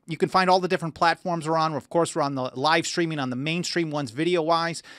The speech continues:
We also live stream on odyssey dot com, which is awesome, decentralized, censorship resistant, and we have archive video versions all over the place, and the audio-only podcast edition. You can also find our membership program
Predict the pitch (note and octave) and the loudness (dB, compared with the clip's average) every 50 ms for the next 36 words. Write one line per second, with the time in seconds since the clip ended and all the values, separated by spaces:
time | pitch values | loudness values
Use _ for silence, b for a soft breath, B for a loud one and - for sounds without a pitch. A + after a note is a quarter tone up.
0 | B B B B B B D3 C#3+ D#3 D#3 F3+ - - D#3+ D#3 D3 D3+ D#3+ D#3 - | B B B B B B -2 2 4 4 4 2 0 2 4 4 4 4 2 0
1 | - E3+ D#3+ D#3 D3 D#3 D#3+ E3+ F#3 E3 - F3 D#3+ D#3+ D#3 D3+ - - E3 D#3+ | -2 -2 0 2 2 4 4 4 4 0 -2 0 4 4 4 4 2 0 -2 0
2 | D#3 D3 C#3 - B2+ A2+ - - C#3 C#3+ D#3+ D#3+ - F3 D#3 C3+ A2 - D3+ D#3+ | 0 -2 -4 -6 -8 -8 -2 2 2 2 2 0 -2 -2 -4 -4 -4 -6 -6 -6
3 | D#3+ C#3 - F3 D#3+ D3+ - E3+ D#3 D3 D3 D3+ D#3 D3 - - - - - - | -4 -4 -2 -2 -4 -2 -2 -2 2 4 4 4 4 2 -2 -6 -4 -2 0 0
4 | D#3+ D#3+ - - D#3 - - E3+ - - D3 C3 A#2 D3+ D#3 - - F#3 F3 - | 0 -2 -2 -4 -4 -2 -4 -4 -4 -4 -4 -4 -2 -2 -4 -2 -4 -6 -8 -8
5 | _ - D#3 D3+ D#3 D3 D3+ - - - D3+ E3+ F3+ - - F3 E3+ E3+ C#3+ A2+ | _ -10 -6 -4 -2 -2 -2 -2 0 2 4 4 4 2 2 2 2 2 2 0
6 | D#3 E3+ F3+ F3+ E3+ D3+ E3 F#3+ F#3 D#3 F3+ E3 C3 D3 - B2+ D#3 E3 G#3 G#3 | 0 2 2 2 2 2 0 -2 -2 -2 -4 -2 -2 0 0 0 0 0 0 -2
7 | G3 - A#3 A#3+ B3 A3+ - - B B B B B B B B B E3+ F3+ F#3 | -4 -4 -4 -4 -4 -6 -8 -10 B B B B B B B B B -4 -2 0
8 | F#3 F3+ F3 E3 E3+ - C#3 C#3+ D3 D3+ D#3 D#3 D3 C#3+ C#3 C#3 C3+ C#3+ C3 - | 0 0 0 0 0 2 4 4 4 4 4 0 0 -2 -2 -4 -4 -6 -8 -8
9 | - - C#3+ C#3+ D#3 D3 - - D3 C3+ B2 - - A#2+ C3 B2+ A#2+ - D#3 D#3 | -4 0 0 0 0 -2 -2 0 0 0 0 -2 -10 -8 -8 -8 -6 -6 -8 -8
10 | D3 C#3+ - E3+ E3 F3 - - F3+ - - F#3 F3+ F3 D3+ C#3+ C#3+ C#3+ D3+ E3+ | -8 -4 -2 0 0 0 0 -2 -4 -2 -2 -2 0 0 0 0 0 0 0 -2
11 | F3+ F#3+ G3 - - - F#3 - - - D#3+ D#3 D3+ - D3 C#3+ C#3 C#3 C#3+ | 0 0 -2 -2 -2 -4 -4 -4 -2 0 0 0 0 0 -2 -2 -2 -2 -4